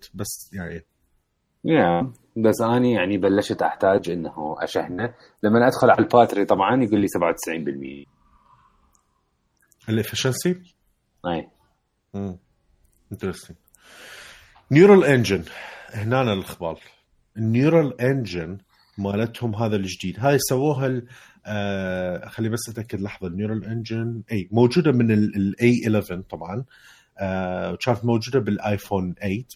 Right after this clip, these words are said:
Speaker 1: بالايفون سفن ما كان موجود هذا النيورال. آه، سووها بالهوايه امور، بس زادت الاستخدام مالتها ويا الايفون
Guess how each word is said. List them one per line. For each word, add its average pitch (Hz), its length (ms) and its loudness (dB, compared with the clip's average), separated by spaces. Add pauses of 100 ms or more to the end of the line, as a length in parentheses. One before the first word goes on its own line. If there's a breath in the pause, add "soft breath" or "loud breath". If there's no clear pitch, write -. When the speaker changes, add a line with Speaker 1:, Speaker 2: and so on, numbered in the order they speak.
Speaker 1:
بالايفون 101 440 -6
سفن 104 320 -6
ما 110 100 -2 (100)
كان 92 140 -4
موجود 82 380 -10
هذا 87 160 -10
النيورال. 85 400 -8 (540 soft breath)
آه، 92 320 -4
سووها 104 960 0 (120)
بالهوايه 110 880 2
امور، 95 420 -4
بس 101 100 -2 (100)
زادت 123 320 -2
الاستخدام 107 640 -6
مالتها 123 580 -6 (420 soft breath)
ويا 95 340 0
الايفون 120 720 -2